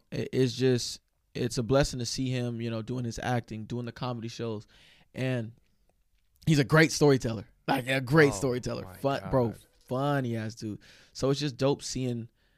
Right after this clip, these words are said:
Speaker 1: seeing that process and seeing him, you know,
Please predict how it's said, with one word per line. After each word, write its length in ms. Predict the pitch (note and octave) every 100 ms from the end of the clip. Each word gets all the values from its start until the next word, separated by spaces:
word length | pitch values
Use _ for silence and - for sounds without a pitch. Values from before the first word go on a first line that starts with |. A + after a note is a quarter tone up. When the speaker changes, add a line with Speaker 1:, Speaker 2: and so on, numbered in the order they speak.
| _ _
Speaker 1:
seeing 320 | - C#3+ C3
that 200 | B2 A2+
process 680 | - B2 B2+ - A2 G#2+ -
and 120 | - A2
seeing 280 | - B2 A#2
him, 420 | A#2+ A#2 A2+ A2 _ _ _ _
you 140 | - A#2
know, 340 | A2 G#2 G#2